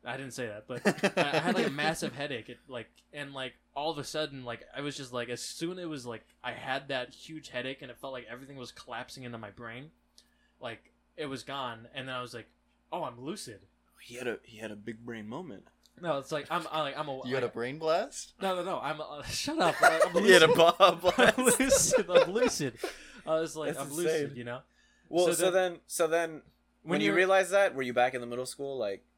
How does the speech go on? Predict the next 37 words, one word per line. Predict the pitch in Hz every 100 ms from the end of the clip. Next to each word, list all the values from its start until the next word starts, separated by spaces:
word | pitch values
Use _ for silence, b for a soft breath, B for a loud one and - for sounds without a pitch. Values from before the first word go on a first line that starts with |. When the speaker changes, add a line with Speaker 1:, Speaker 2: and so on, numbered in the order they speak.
| _
Speaker 3:
you | 123
had | 147 135
that | 123
Speaker 1:
No, | 127
Speaker 3:
big |
Speaker 1:
I | 160
was | 202
Speaker 3:
flash? | 127
Speaker 1:
still | 175
there. | 190 170
I | 113
was | 127
still | - -
there. | 135 123 - -
Speaker 3:
Okay, | 117
so | 110 143
you |
were |
in | 139
the | 123
middle | 107
school. | 156
Speaker 1:
But | 156
the | 139
thing | 185 185
about | 147 131 139
lucid | 151 139
dreaming | 113 139 156 127
is | 117 110
that, | 123 113 113 -
you | 131
know, | 117
you're | 113 156 147
in |
control | 123 113 127 110
of | -
everything. | 139 143 123 104